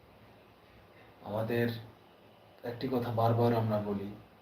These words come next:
যে দল কে জিতবে, কে হারবে, সেটা আমাদের দেখার বিষয় না।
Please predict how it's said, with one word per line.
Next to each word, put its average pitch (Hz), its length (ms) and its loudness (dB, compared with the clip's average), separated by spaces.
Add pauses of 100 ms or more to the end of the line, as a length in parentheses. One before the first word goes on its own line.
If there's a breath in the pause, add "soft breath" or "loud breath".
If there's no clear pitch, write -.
(540)
যে 104 180 -2
দল 139 640 6 (360)
কে 143 260 8
জিতবে, 123 400 2
কে 127 260 2
হারবে, 113 340 2
সেটা 110 240 -2
আমাদের 104 300 -4
দেখার 101 280 -8
বিষয় 90 320 -10
না। 85 140 -12